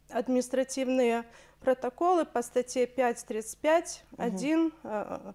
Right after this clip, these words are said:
Speaker 1: Кодекса об административных правонарушениях. Это уклонение от уплаты алиментов. Также, э, в рамках двенадцати исполнительных производств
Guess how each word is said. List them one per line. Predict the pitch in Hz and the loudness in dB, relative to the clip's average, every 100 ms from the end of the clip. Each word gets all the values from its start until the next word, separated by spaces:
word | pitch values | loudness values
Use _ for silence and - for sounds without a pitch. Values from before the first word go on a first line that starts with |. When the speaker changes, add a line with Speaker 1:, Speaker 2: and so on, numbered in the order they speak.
| _ | _
Speaker 1:
Кодекса | - 311 294 - 233 | -2 0 -2 -4 -4
об | 208 | -4
административных | 226 226 - 233 - 277 254 240 | -6 -8 -4 -6 -4 -4 -4 -4
правонарушениях. | - 254 262 254 247 240 - 240 220 - - _ - - - - | -4 -2 0 0 -2 -4 -2 -2 -2 -8 -12 _ -20 -20 -16 -4
Это | 254 254 226 | -2 0 0
уклонение | 247 269 269 294 370 311 | -2 0 2 2 2 2
от | 220 - | 0 -8
уплаты | - 254 285 285 | -2 0 0 0
алиментов. | 254 240 247 226 196 185 - - _ _ _ _ _ - - _ _ _ - | 0 0 -2 -2 -4 -8 -12 -14 _ _ _ _ _ -20 -20 _ _ _ 0
Также, | 311 - 233 277 277 269 262 262 - - - - - - | 0 0 0 4 6 6 6 2 -4 -20 -20 -20 -16 -4
э, | 247 247 247 240 233 - - - - - _ _ _ - | 0 2 4 2 0 -6 -20 -20 -20 -20 _ _ _ -12
в | 226 | 0
рамках | 277 277 262 220 - | 2 4 2 -2 -4
двенадцати | 233 254 262 262 - - | -4 0 2 2 -4 -8
исполнительных | 240 - 254 254 254 - 254 254 - | -8 -2 0 2 -2 -2 -2 -2 -4
производств | 277 277 262 277 359 415 | 0 0 0 -2 -2 -2